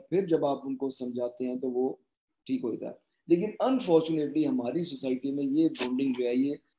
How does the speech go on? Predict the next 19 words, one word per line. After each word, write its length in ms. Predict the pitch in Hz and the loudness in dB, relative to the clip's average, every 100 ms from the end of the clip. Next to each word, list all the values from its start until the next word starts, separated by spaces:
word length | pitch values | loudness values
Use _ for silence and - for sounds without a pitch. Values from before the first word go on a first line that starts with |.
| - | -4
हमारी 260 | 131 139 139 | 0 2 4
नई 200 | 139 160 | 4 4
generation 460 | 156 143 135 139 | 4 2 0 0
में 140 | 139 135 | -2 -4
तो 60 | |
शायद 260 | - 135 139 | -2 0 0
बड़ी 240 | 131 131 | 0 -2
तेजी 260 | 127 127 127 | 0 0 0
से 120 | 151 | 2
आ 80 | 143 | 2
रही 100 | 139 | 2
है, 60 | 147 | 0
लेकिन 200 | 135 135 | 0 0
अगर 200 | 131 127 | -2 -2
हम 160 | 135 | 0
अपने 260 | 160 - 151 | 0 0 -2
आप 80 | 139 | 0
को 60 | 139 | -2
देखें 280 | 127 175 | -2 -4